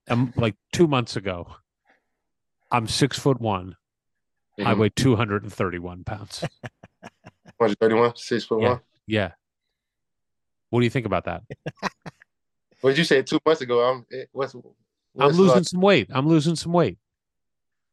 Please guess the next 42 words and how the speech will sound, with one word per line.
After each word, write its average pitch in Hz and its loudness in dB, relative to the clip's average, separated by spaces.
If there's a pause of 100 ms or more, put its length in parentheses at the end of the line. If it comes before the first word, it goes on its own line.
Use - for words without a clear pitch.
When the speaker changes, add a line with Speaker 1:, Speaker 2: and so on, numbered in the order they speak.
(120)
Speaker 2:
What's 143 0
your 143 4
weight, 131 2 (140)
what's 131 -6
your 131 -4
weight 131 2
right 131 0
now? 139 -6 (180)
Speaker 1:
I 135 2
don't 135 4
know. 151 2 (240)
I 135 0
haven't 143 0
weighed 147 0
myself 131 -4
since 131 -12
that 123 -6 (100)
day 151 -2
because 117 -6 (260)
I 131 2
don't 151 -2
wanna 139 -2
be 127 -4
a 120 -4
slave 139 -6
to 131 -10
the 113 -8
number. 143 -4 (440)
Because 135 -4
if 117 -10
I 147 0
see 160 -4
that 139 -2
number, 127 -2 (220)
I'm 139 -2
gonna 143 0
just 139 -4
be 143 2
addicted 120 -2
to 135 -12
that 120 -4
number 120 -4